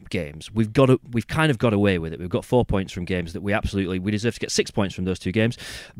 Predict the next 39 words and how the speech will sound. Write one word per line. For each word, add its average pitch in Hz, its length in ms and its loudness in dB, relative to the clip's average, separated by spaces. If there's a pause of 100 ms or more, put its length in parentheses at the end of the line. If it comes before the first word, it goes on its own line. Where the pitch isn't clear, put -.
(140)
but, - 440 6
uh, 107 480 4
a 110 120 -2
better 123 460 -2
team 104 320 2
is 95 140 0
gonna 90 300 -4 (140)
punish 90 400 -2
us 80 100 -10
for, 76 560 -8
for, 78 260 -12
for - 160 -10
that, 80 120 -6
I 67 80 -10
guess. 69 260 -18 (340)
Um, 104 260 4
we'll 131 140 6
talk 160 200 10
more 139 120 12
about 104 220 6
Leeds 95 240 2
in, 92 280 4
um, 85 400 0
in 95 120 -4
a 87 40 -4
bit. - 440 -6
So - 140 0
just - 180 2
to 120 60 -2
kind 117 200 4
of, 98 100 -2
you 113 100 -2
know, 92 80 0
wrap 101 260 0
things 98 240 0
up - 120 -4
from 92 320 0
the, 90 340 2
um, 87 500 0